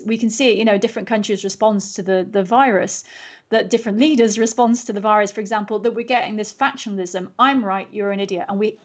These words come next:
that is the single most important thing. Scientists have to listen, and they have to und-,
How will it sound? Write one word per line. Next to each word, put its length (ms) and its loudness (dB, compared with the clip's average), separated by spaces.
that 260 -2
is 120 -6
the 80 -12
single 540 -2
most 300 2
important 460 -4
thing. 380 -2
Scientists 540 4
have 200 -2
to 80 -6
listen, 720 -2
and 140 0
they 100 2
have 260 -2
to 280 0
und-, 260 4